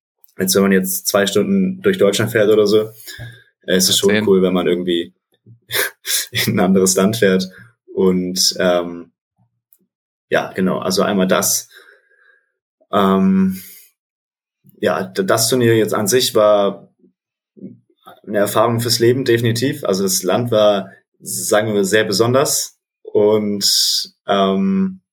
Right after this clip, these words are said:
Speaker 1: auch die Erfahrung, da zu spielen, war <laughs> sehr besonders. Es gilt ja als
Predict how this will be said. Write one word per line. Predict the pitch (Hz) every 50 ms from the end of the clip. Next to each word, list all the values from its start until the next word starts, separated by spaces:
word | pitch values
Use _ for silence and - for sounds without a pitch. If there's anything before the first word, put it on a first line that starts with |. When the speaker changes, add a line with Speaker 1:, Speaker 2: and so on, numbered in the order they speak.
| _ _ _ _ _ _ _ _ _ _ _ _ _ _ _
Speaker 1:
auch | _ 95 95
die | - 113
Erfahrung, | 101 98 95 92 92 110 110 113
da | 104 101 98
zu | - -
spielen, | - - 120 127 131 120
war | 117 113 113 117 117 117 110 - -
<laughs> |
sehr | 104 - - - -
besonders. | 117 104 98 117 123 131 127 127 127 - - - - - - - - - - - - _ _ _
Es | - 95 95 92 95
gilt | 107 110 113 117
ja | 110 104 -
als | - 92 95 92 92 - - - - - -